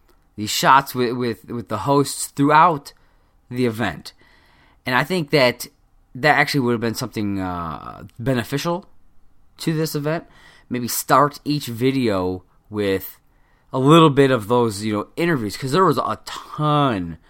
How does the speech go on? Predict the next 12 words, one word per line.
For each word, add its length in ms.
of 180
interviews. 880
He 160
spent 840
probably 1000
close 540
to 380
an 80
hour 640
talking 360
to 80
people. 480